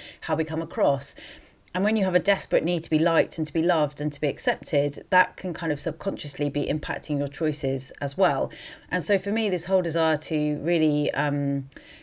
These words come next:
make sure that if I did ever have a child, this was really where it all started. Um, I just didn't want to be a parent that was going to bring any of that self-judgment or self-loathing about myself into parenting.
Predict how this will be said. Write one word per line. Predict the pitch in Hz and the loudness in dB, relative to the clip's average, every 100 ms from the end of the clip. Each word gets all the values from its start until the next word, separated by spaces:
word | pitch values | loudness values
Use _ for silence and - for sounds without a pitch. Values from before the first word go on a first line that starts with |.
| - _ - _ _ _ | -20 _ -20 _ _ _
make | 190 190 139 | 0 0 2
sure | 190 | 2
that | 165 170 | 4 2
if | - | 2
I | 165 | 2
did | 170 | 4
ever | 165 143 | 2 2
have | 139 | -2
a | 147 | -4
child, | - 175 165 139 135 | 0 2 4 2 0
this | 170 180 | -4 -4
was | 151 | 0
really | 165 151 139 | 2 2 2
where | 151 147 | 4 4
it | |
all | 131 143 | 2 -4
started. | - - 151 165 143 123 139 - | -4 0 0 0 -4 -6 -10 -8
Um, | 143 147 147 - - _ | -2 0 0 -4 -20 _
I | 156 160 | 2 2
just | 156 165 - _ | 0 -6 -8 _
didn't | 170 170 139 | -2 -2 -4
want | 139 - | -6 -4
to | |
be | - | 0
a | 165 | 0
parent | 165 165 160 - | 2 0 0 0
that | 147 - | -4 -2
was | 160 151 | -2 0
going | 156 151 156 | 0 2 0
to | - 160 | 0 -2
bring | 143 156 160 | 0 0 0
any | 165 175 | 0 0
of | 156 143 | 0 2
that | 147 135 - - - - - | 0 0 -8 -18 -20 -18 -8
self-judgment | - 160 143 147 - - - 160 151 156 151 - | -4 0 0 -2 -16 -18 -2 0 0 0 0 0
or | 135 | -4
self-loathing | 151 135 147 156 165 147 | -4 -2 2 2 2 0
about | 139 135 | 0 -2
myself | 147 147 143 139 - | -4 -2 -4 -6 -6
into | 156 156 147 151 | -2 -2 -2 -4
parenting. | 147 180 175 156 - - - | -2 -2 0 -2 -2 -4 -6